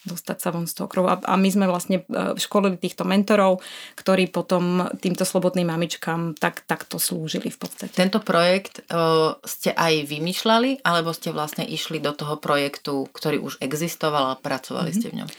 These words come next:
Speaker 1: A tento projekt už existoval, ja som vlastne nastúpila ako sociálny pracovník, ale vlastne keď som sa vrátila na Slovensko, ja som potom začala pracovať, e, s utečencami, a, alebo teda aj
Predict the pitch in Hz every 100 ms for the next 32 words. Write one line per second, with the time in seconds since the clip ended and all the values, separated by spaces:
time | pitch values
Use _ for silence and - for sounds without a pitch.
0 | - - - - 190 247 262 269 247 226
1 | 220 - 208 190 170 185 - 247 269 -
2 | 202 175 170 190 175 170 196 214 202 190
3 | 185 185 - 208 202 - - - 185 208
4 | 247 233 190 196 185 185 190 202 185 196
5 | 247 226 220 170 170 247 226 175 - 185
6 | 175 170 - 285 240 196 202 190 202 202
7 | 180 175 196 190 190 180 180 - 185 180
8 | 175 170 - - 180 175 175 - 180 185
9 | - 180 - 220 262 294 - - - -
10 | - 170 170 - 170 175 180 175 170 170
11 | 170 - 180